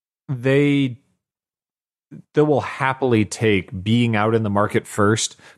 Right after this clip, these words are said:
pushing the envelope, showing their innovation and, you know, all these new things and having it act as a halo product for all of their others that you're actually gonna buy. And then hopefully three or four years down the road, they've already established themselves as, like, the leader in these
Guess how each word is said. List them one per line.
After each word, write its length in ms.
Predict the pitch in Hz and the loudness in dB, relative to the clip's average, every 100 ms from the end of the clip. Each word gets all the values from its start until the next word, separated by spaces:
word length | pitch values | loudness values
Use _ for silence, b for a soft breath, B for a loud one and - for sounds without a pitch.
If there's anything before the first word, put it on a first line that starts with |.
| - | 0
pushing 360 | 147 139 135 | 0 2 0
the 100 | 113 | 0
envelope, 520 | 104 107 110 110 113 110 | 2 2 2 2 2 0
showing 480 | - 104 107 107 | -2 0 2 0
their 400 | 101 101 98 98 b b b _ _ | 2 2 2 0 b b b _ _
innovation 800 | 131 120 101 107 107 - 110 104 | -2 0 2 2 2 2 0 2
and, 300 | 98 95 104 | 2 0 0
you 80 | 101 | 0
know, 100 | 92 | 2
all 200 | 104 107 | 2 2
these 200 | 107 104 | 0 2
new 180 | 107 | 0
things 340 | 101 104 110 104 | 2 0 0 0
and 100 | 95 | -2
having 220 | 101 98 | -2 0
it 40 | |
act 300 | 90 92 92 | 0 0 -2
as 100 | 92 | -4
a 80 | 82 | -4
halo 300 | 85 98 104 | 0 2 0
product 580 | 104 110 110 120 - - b b b _ | 0 -2 0 -2 -4 -14 b b b _
for 240 | - - 101 | -8 0 2
all 140 | 98 | 2
of 100 | 92 | 2
their 160 | 98 95 | 0 0
others 400 | 110 123 131 - | 2 2 0 -2
that 100 | 107 | -4
you're 160 | 92 | 0
actually 300 | 92 90 98 | -2 -2 -2
gonna 180 | 90 87 | 0 0
buy. 480 | 82 92 101 127 160 b b b - | 0 0 2 0 -2 b b b -2
And 200 | 120 120 | 0 2
then 280 | 127 127 123 | 2 2 0
hopefully 640 | 107 135 - 113 101 98 | 0 0 0 0 2 2
three 280 | - 107 101 | -2 0 2
or 100 | 92 | 2
four 300 | - 101 95 | 0 2 2
years 240 | 90 87 | 2 0
down 200 | - 90 | 0 -2
the 80 | 85 | -2
road, 560 | 90 101 95 90 82 - b b _ _ | -2 0 2 0 -2 -10 b b _ _
they've 560 | 107 98 110 107 98 85 | -12 -4 0 0 -2 -6
already 380 | 95 101 98 92 | -2 0 2 0
established 520 | - 101 98 92 - | -2 -2 -2 -4 -4
themselves 440 | 87 - 90 85 | -2 0 0 2
as, 400 | 90 85 82 - | 0 0 -2 -2
like, 220 | 95 87 | -2 -4
the 100 | - | -4
leader 640 | 92 92 98 98 92 87 85 | -2 0 0 2 4 2 0
in 300 | - 92 87 | 0 -2 0
these 720 | 87 87 85 80 - - | 0 0 -2 -2 -4 -6